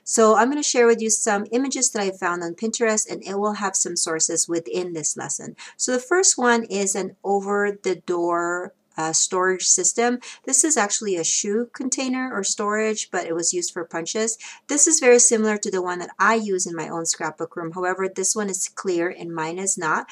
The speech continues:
But I thought that the clear would be a really great way for you to see, um, your punches. Now, this one is another great way. It's very easy. You just put it on the shelf. And I like how organized the, um,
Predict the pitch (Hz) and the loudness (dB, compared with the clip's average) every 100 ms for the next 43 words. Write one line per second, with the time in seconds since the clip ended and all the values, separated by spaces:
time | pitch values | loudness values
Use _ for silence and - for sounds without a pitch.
0 | - - 233 240 285 311 302 269 - 226 | -16 -6 0 2 2 -2 -6 -4 2 4
1 | 226 208 214 190 185 196 196 196 185 175 | 4 2 0 0 2 2 2 0 -2 -2
2 | 170 170 - 175 170 160 - - 226 208 | -2 -2 -4 -4 -2 0 0 2 0 0
3 | 185 196 - - - 180 175 180 175 165 | -2 -2 -8 -8 2 2 2 -2 -2 -2
4 | 160 160 - 135 - 185 185 190 240 - | -6 -8 -10 -8 -4 -4 -2 4 6 4
5 | 294 269 277 226 214 208 202 190 190 185 | 2 -2 -2 -2 -2 0 0 0 0 -2
6 | 180 185 190 226 262 196 180 185 180 - | -2 -2 0 0 -2 -6 -2 0 0 -2
7 | 175 180 233 254 208 - 175 - 185 170 | -6 -4 -4 -2 -2 0 0 0 -2 -2
8 | 165 160 156 - 170 208 - - - 190 | -2 -4 -4 -2 0 0 -2 -14 -10 -4
9 | 190 190 190 180 160 180 190 208 208 190 | 0 0 0 -2 -2 -2 -2 0 -2 -2
10 | 196 - - - 175 175 180 175 165 165 | -2 -4 -6 -4 0 0 -2 -2 -4 -6